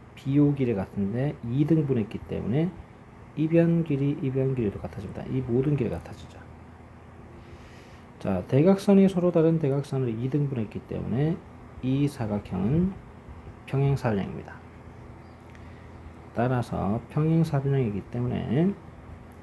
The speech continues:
에이이 변과 씨에프 변은 길이가 같은 게 맞습니다. 자, 에이이와,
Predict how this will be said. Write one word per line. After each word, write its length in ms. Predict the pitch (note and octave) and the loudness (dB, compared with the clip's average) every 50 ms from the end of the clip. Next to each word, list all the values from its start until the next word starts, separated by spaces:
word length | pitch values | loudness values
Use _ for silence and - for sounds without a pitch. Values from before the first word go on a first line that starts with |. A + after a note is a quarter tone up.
| - - - - - - - | -18 -14 -14 -14 -14 -8 -4
에이이 460 | G#2 G#2 G#2 G#2 - - D#3+ E3 D#3+ | -2 0 0 0 0 2 2 2 2
변과 600 | D#3+ B2+ A2 G2+ G2+ G2 - B2+ C#3 D#3 E3+ F#3 G3+ - - - - - - - | 2 2 0 0 0 0 -2 0 0 2 0 0 -2 -6 -10 -16 -16 -18 -18 -18
씨에프 600 | - - - - D3 C#3+ D3 D3 D3 - - - | -18 -16 -10 -4 0 2 2 2 0 -4 -8 -4
변은 440 | G2+ F#2 F2+ G#2 C3+ D#3 D#3+ - | -4 -2 -2 0 0 0 -2 -2
길이가 280 | - - F2+ F2 - - A2+ | -6 -8 -8 -8 -6 -8 -10
같은 200 | A2 - - G#2 | -10 -8 -6 -6
게 60 | B2+ | -4
맞습니다. 480 | C3 A2 - - - - - - - - - - - - - - - - - - - - - - - - - - - - - - - - - - - - - - - - - - | -4 -6 -6 -8 -10 -10 -10 -10 -12 -16 -16 -18 -20 -20 -18 -18 -18 -18 -18 -18 -18 -18 -18 -18 -14 -12 -12 -12 -14 -18 -20 -20 -20 -20 -20 -20 -20 -20 -20 -16 -16 -14 -14 -10
자, 300 | - A2 G2 F2 D#2+ - - - | -4 -2 -2 -2 -2 -6 -6 0
에이이와, 1200 | A2+ A#2+ B2 B2 B2 B2+ B2 - - - - F3 F#3 G3 G3 F3 C#3+ A#2 A2+ B2 B2 G2 F2 | 2 4 4 4 2 0 -2 -6 -12 -4 0 4 6 6 6 6 6 4 2 2 0 0 -2